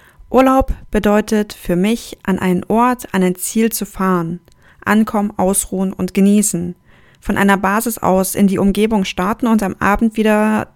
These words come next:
zu einem Ort kommen, den man in diesem Zusammenhang wohl dann als temporäres Be-, Zuhause bezeichnet.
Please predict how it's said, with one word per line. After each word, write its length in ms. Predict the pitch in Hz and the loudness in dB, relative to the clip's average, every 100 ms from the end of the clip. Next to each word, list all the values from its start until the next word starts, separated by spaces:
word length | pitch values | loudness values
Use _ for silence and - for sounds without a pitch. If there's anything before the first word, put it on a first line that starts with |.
| _ | _
zu 180 | - - | -8 -2
einem 240 | 214 226 | 2 2
Ort 500 | - 247 277 294 - | 2 -2 -2 -2 -10
kommen, 440 | - 226 233 240 240 - - - | -4 0 2 2 -2 -8 -12 2
den 140 | 233 | 4
man 180 | 226 220 | 6 4
in 140 | - 208 | 4 4
diesem 260 | 262 285 | 4 2
Zusammenhang 600 | 233 202 214 208 214 202 | 2 2 4 4 2 0
wohl 140 | 190 196 | 0 0
dann 180 | 190 - | 0 -2
als 300 | - - - | -4 -6 -2
temporäres 640 | 214 208 208 180 185 190 | 0 2 0 -2 -4 -6
Be-, 180 | - 175 - - - | -4 -6 -8 -20 -10
Zuhause 440 | 196 180 196 196 | -6 0 0 0
bezeichnet. 720 | 180 - 165 156 - 165 - | -6 -8 -6 -6 -6 -8 -10